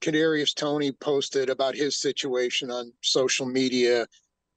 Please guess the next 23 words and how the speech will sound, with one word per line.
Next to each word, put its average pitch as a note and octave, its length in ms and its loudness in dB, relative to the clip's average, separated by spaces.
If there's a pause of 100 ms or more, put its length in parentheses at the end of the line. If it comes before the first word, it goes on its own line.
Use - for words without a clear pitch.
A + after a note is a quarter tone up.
(280)
W-, F3 200 -10
what's G#3 300 2
his G#3+ 220 2
status D#3+ 440 0
with D3 140 -2
the D#3+ 80 -4
team? D3+ 320 -2
Will D3 140 2
he E3 120 -4
be D#3+ 140 0
practicing D3+ 720 -2
with C#3 220 -2
you C3+ 80 0
this C3+ 260 -2
week, C3+ 300 -2 (160)
um, B2+ 260 2
when C3+ 100 -2
you, C3+ 200 2
when D3+ 160 0
you C3+ 80 0
guys C#3 200 2
get C3+ 160 -2
going? A#2+ 320 0